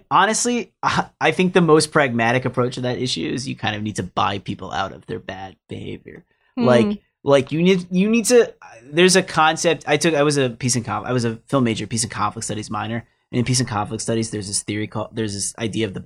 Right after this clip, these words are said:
Speaker 1: batna, the best alternative to a negotiated agreement, right? So, like, if you got two people and they can either have peace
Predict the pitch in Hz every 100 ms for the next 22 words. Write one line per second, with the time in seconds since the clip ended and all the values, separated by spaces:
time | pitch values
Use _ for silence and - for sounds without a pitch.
0 | - 101 - 123 127 127 117 101 110 110
1 | 104 104 104 104 110 110 113 104 98 107
2 | 104 104 101 101 92 104 107 127 - _
3 | _ _ - 156 170 - 139 127 110 123
4 | 135 - 135 117 120 110 107 110 104 120
5 | 117 110 101 - - 170 - -